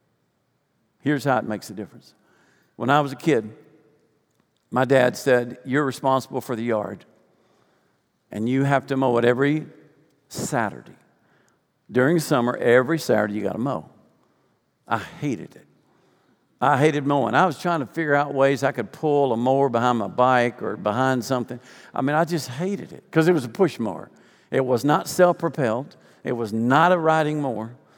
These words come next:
It was old school. It had a gasoline engine, but <laughs> it was old school. I also had the privilege when I was sixteen to buy a Chevrolet pickup.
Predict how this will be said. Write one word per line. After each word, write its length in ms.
It 120
was 160
old 260
school. 580
It 160
had 180
a 40
gasoline 640
engine, 400
but 260
<laughs> 0
it 80
was 200
old 220
school. 380
I 80
also 400
had 200
the 80
privilege 560
when 120
I 60
was 140
sixteen 580
to 60
buy 480
a 40
Chevrolet 560
pickup. 360